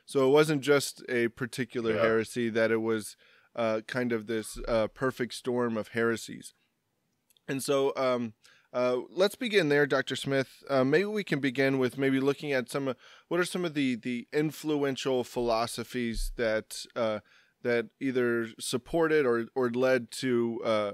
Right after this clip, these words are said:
Speaker 1: some of the theological errors later on in, in modernism?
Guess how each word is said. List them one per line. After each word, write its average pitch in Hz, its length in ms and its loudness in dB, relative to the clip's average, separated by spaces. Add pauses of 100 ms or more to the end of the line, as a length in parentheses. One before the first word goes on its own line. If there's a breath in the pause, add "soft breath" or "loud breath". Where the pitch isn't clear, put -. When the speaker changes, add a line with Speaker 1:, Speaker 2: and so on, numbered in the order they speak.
(120)
Speaker 1:
some 123 200 -4
of 117 60 -2
the 110 80 -2
theological 117 720 2
errors 107 300 -4
later 107 240 -2
on 107 180 -2
in, 104 240 -8
in 107 140 -4
modernism? 98 640 -6